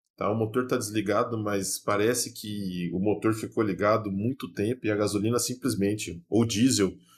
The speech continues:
simplesmente acabou, tá? A bateria ainda tá funcionando, mas assim, hum, esse veículo parece tá em condições de funcionar desde que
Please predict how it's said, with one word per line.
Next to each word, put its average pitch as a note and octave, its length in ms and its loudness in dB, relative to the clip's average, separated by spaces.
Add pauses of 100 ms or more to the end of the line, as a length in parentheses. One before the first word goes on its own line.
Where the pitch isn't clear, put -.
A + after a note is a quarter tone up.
(140)
simplesmente G#2+ 680 0
acabou, G#2 400 0 (360)
tá? F#2+ 200 4
A - 20 4
bateria G#2+ 500 4
ainda B2 180 4
tá A2+ 100 2
funcionando, G2+ 720 -2 (400)
mas G2+ 240 4
assim, G2+ 400 0 (100)
hum, F#2 320 0 (220)
esse - 320 -4 (340)
veículo G#2 680 0
parece A2+ 500 2
tá A2+ 120 2
em A2 80 -2
condições G#2 400 -2
de F#2+ 60 -10
funcionar C3 500 0
desde C3 320 0
que E3 400 -4